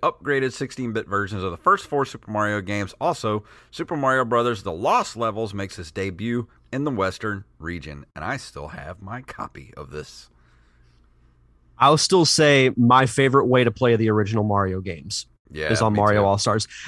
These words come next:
Speaker 2: I, there's something special about the N E S versions because they came first and they have that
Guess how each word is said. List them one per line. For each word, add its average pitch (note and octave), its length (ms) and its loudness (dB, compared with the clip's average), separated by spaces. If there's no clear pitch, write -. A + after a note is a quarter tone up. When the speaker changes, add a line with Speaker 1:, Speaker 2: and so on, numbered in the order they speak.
Speaker 2:
I, - 200 6
there's E3+ 260 4
something G#3+ 600 2
special D3 560 2
about C3 360 4
the B2+ 180 4
N B2 80 4
E B2 160 2
S A#2+ 200 2
versions C3+ 480 2
because A#2 320 -2
they A#2 120 2
came A#2 300 0
first G#2+ 440 -2
and A#2+ 60 0
they A#2 100 4
have A#2+ 200 2
that A2 180 2